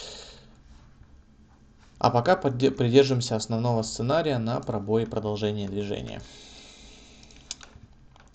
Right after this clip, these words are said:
И доллар-рубль. Доллар-рубль пока что пребывает,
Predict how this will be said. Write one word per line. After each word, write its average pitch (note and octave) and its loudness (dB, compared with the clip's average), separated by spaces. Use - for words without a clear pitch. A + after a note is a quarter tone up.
И F#3+ 0
доллар-рубль. A#2+ 6
Доллар-рубль F3 10
пока B2+ 4
что C3 -2
пребывает, B2 4